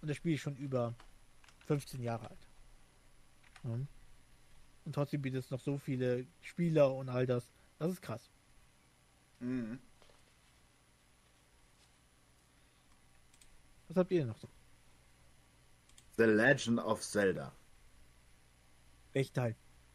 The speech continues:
Speaker 3: Den,
Speaker 2: All-,
Speaker 3: also den,
Speaker 2: alle.
Speaker 3: mit dem ich, na, alle, ah, nicht alle, aber das, diejenigen, die, der erste Teil, den ich gespielt hab, war der für den Game Boy. Also den originalen
Speaker 1: Mhm.
Speaker 3: Game Boy.
Speaker 1: Ja.
Speaker 3: Den fand ich sehr gut. Ich hatte,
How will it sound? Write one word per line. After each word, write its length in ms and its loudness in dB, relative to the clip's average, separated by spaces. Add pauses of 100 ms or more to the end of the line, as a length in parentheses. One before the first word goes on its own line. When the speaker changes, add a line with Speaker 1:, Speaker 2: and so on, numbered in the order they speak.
(1200)
Speaker 3:
Den, 80 6
Speaker 2:
All-, 220 10
Speaker 3:
also 240 4
den, 80 10
Speaker 2:
alle. 260 12
Speaker 3:
mit 140 8
dem 100 8
ich, 180 2 (160)
na, 120 10
alle, 340 10 (220)
ah, 120 6
nicht 300 4
alle, 220 6
aber 200 6
das, 300 4
diejenigen, 480 6
die, 100 6
der 360 6
erste 220 2
Teil, 180 8
den 100 6
ich 180 0
gespielt 280 4
hab, 100 4
war 100 8
der 200 8
für 140 -2
den 220 4
Game 220 4
Boy. 240 -2 (500)
Also 200 -4
den 120 6
originalen 480 4
Speaker 1:
Mhm. 40 -4
Speaker 3:
Game 220 -4
Boy. 140 -8 (760)
Speaker 1:
Ja. 180 -8 (440)
Speaker 3:
Den 140 0
fand 160 4
ich 200 2 (120)
sehr 320 2
gut. 260 2
Ich 120 -4
hatte, 420 4